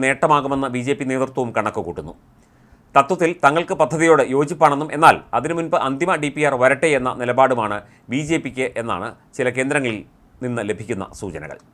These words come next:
എന്തായാലും തിരുവനന്തപുരത്തിൻ്റെ വികസനത്തിൻ്റെ ഒരു പ്രധാനപ്പെട്ട ഏട് തന്നെയായിരിക്കും ഈ മീഡിയം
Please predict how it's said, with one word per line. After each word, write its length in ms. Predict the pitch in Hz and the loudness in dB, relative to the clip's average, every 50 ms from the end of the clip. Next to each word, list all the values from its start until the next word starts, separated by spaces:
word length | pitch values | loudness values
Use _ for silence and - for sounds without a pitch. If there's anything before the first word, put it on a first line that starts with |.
| _ _ _ _ _ _ _ _ _ - 117 | _ _ _ _ _ _ _ _ _ -6 2
എന്തായാലും 280 | 120 147 156 170 165 147 - | 4 6 6 6 4 2 0
തിരുവനന്തപുരത്തിൻ്റെ 680 | 147 156 165 180 170 170 175 170 170 175 160 165 170 - - 123 135 | 2 2 2 2 2 2 2 2 2 0 -2 -4 -4 -4 -6 -6 -4
വികസനത്തിൻ്റെ 640 | 139 143 151 151 - 170 170 - 160 135 107 82 - - - - | 0 0 0 2 2 2 2 2 -2 -4 -4 -6 -8 -10 -12 -10
ഒരു 80 | 135 139 - | -8 -6 -4
പ്രധാനപ്പെട്ട 440 | - - 135 156 160 160 170 151 170 - - 147 147 | -2 2 2 4 2 2 0 -2 -2 -2 -2 0 2
ഏട് 120 | 170 180 190 175 | 2 2 4 2
തന്നെയായിരിക്കും 500 | 160 156 147 139 131 131 127 123 131 107 - _ _ _ - 127 139 | 2 2 2 0 0 -2 -4 -6 -10 -12 -12 _ _ _ -6 -4 -2
ഈ 20 | 139 123 - - - _ _ _ - 113 139 | -2 -4 -6 -10 -18 _ _ _ -8 -4 -2
മീഡിയം 300 | 151 165 165 165 156 | -2 0 0 0 -2